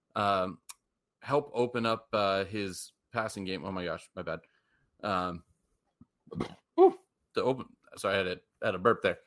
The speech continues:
Speaker 1: To open up Josh Allen's
Speaker 2: <laughs>
Speaker 1: passing game a little bit more. I mean, Josh, Josh Allen doesn't really do the,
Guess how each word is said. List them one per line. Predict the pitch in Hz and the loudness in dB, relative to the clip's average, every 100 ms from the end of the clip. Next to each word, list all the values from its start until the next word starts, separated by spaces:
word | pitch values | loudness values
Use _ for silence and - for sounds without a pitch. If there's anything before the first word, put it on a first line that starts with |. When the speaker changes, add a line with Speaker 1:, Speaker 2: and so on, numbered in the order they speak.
| _ - | _ -2
Speaker 1:
To | - | 2
open | 143 147 | 2 4
up | 147 - | 2 4
Josh | 127 120 | 2 2
Allen's | 113 113 110 - - | 0 2 6 6 4
Speaker 2:
<laughs> | 135 | 4
Speaker 1:
passing | 123 123 117 101 | 4 4 0 -2
game | 98 95 | 0 0
a | |
little | 98 92 | -2 -4
bit | 95 | -2
more. | 98 95 - - - | 0 -2 -4 -20 -4
I | 113 | 0
mean, | 117 110 - | 0 -2 -6
Josh, | 117 131 151 - - _ _ _ _ _ _ _ _ _ _ | 0 2 2 -4 -16 _ _ _ _ _ _ _ _ _ _
Josh | 127 165 170 | 4 4 6
Allen | 170 151 | 4 4
doesn't | 147 147 123 | 4 2 2
really | 131 117 | 0 0
do | 120 117 | -2 -2
the, | 101 | -4